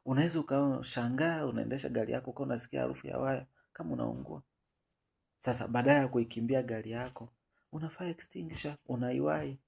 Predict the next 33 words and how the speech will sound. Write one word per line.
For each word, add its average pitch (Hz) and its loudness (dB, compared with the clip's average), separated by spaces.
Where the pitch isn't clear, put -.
Madhara 120 2
ya 143 -2
kutokupoteza 120 -2
gari 139 -2
nzima. 127 -6
Unaweza 180 0
ukazima, 147 0
ukaishia 120 -2
ku-, - -12
waya 131 2
tu 135 -4
fulani 135 -2
ukawa 139 -4
umeharibika, 123 -4
ukawa 202 -2
umeokoa 139 0
chombo 107 -10
chako. - -10
Kwa 165 2
hiyo, 165 2
vitu 147 2
hivi 143 2
ni 127 2
vitu 131 2
muhimu 120 -2
sana 135 -2
unapokuwa 110 -4
kwenye 110 -6
gari 110 -2
yako, 117 -2
jitahidi 117 -6
kutembea 98 -6
navyo. 92 -8